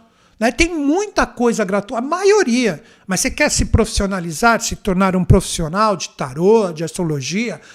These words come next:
cabalá, numerologia, ou mesmo radiestesia, tem muita coisa, porque eu tô nesse universo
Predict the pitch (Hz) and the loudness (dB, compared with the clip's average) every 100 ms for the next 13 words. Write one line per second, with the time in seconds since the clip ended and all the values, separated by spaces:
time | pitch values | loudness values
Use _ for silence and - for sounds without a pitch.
0 | - 180 156 160 160 208 226 190 175 170 | -8 -2 0 0 2 4 4 2 0 0
1 | 170 180 160 302 302 208 302 247 233 - | 0 0 0 0 0 0 -2 -2 -4 -2
2 | 254 226 226 - 170 233 254 240 226 339 | -2 -2 -6 -4 -4 -2 -2 -2 -2 -2
3 | 339 - 247 262 - 233 233 240 269 226 | -6 -4 -2 -2 -4 -8 -6 -6 -4 -4
4 | 175 262 - | -2 -4 -6